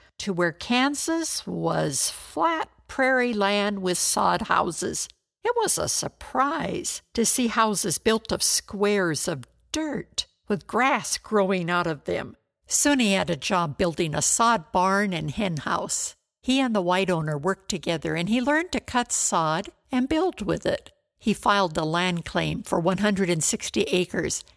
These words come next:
and built his own home. Daily he walked before dawn, collecting rocks, plants, or arrowheads that caught his attention.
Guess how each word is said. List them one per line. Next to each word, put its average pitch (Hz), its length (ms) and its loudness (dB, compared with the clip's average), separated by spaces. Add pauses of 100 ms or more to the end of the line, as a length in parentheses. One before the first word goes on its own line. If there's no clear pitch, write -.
(140)
and 147 240 -4
built 185 340 0
his - 280 -2
own 175 300 0
home. 226 440 -2 (500)
Daily 285 360 2
he 202 160 -2
walked 165 320 -2
before 170 400 -2
dawn, 143 540 -2 (180)
collecting 160 500 -2
rocks, 160 560 0
plants, - 640 -2 (160)
or 226 300 0
arrowheads 269 720 0
that - 180 -2
caught 233 220 2
his 202 220 0
attention. 175 640 -2